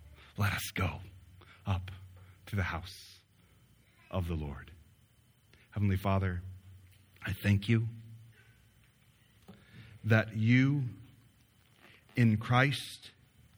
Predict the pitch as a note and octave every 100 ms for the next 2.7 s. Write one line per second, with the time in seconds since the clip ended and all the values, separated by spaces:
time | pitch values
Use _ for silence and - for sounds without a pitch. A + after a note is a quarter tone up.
0 | _ _ _ - - _ _ _ _ _
1 | _ _ _ - - - C3 A2+ B2+ B2+
2 | C#3 E3+ F#3 F#3+ G3 E3+